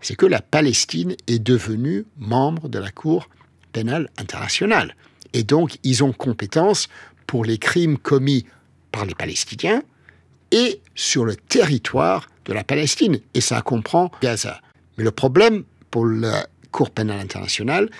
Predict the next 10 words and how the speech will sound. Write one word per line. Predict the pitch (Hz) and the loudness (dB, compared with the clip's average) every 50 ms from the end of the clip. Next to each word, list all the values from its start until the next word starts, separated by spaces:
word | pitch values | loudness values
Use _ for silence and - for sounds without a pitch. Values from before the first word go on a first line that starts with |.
| - - _ | -20 -20 _
c'est | - - 131 117 | -8 -6 -6 -2
que, | - - - - _ - | -2 -2 -2 -4 _ 0
ayant | 151 170 190 196 180 180 180 175 160 143 - - _ _ _ _ | 2 2 4 4 4 4 4 4 2 0 -4 -8 _ _ _ _
inculpé | - 180 180 156 - - 147 117 - - - 143 127 120 107 - _ _ _ _ _ _ _ - | 0 2 2 2 0 -2 -2 -2 0 2 4 6 6 6 4 0 _ _ _ _ _ _ _ -6
un | 131 110 | -2 0
chef | - - - 143 113 - | 2 2 4 2 2 0
d'État | - 110 104 - - 123 113 104 - _ _ _ _ | -2 -4 -4 -2 -2 -2 -2 -4 -6 _ _ _ _
pour | - 113 110 | -4 -2 -2
la | 107 101 | -2 -2
Russie, | 98 - 110 104 - - - 123 90 - | -4 -6 -6 -4 -2 -2 -2 -2 -2 -4